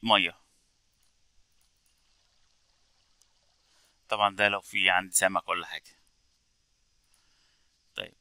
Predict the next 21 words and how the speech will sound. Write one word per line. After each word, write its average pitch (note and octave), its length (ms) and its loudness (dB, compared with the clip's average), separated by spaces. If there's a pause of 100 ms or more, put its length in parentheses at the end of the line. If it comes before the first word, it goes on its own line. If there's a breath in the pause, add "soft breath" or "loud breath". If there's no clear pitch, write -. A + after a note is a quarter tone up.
(140)
دي B2 340 4
احنا A#2 180 0
قلنا A#2 180 -4
بيلغي. G2 320 -4 (240)
هنا D3+ 300 6
الإعدادات، B2 720 6
هتلاقي A#2 240 -2
بقى A2+ 220 4
إعداد F#2+ 300 2
حلوة G#2 240 -4
قوي A#2+ 220 -4 (1300 soft breath)
من G#2+ 220 -10
بكرة A#2 280 -12
الماوس، A2 220 -6
تبدأ A2 200 -8
تختار - 380 -6 (240)
الهيستوري A2+ 680 -2 (100)
تظهر G2+ 280 -10
معاك G2 240 0
ولا F#2+ 120 -10
لأ، A#2+ 300 -2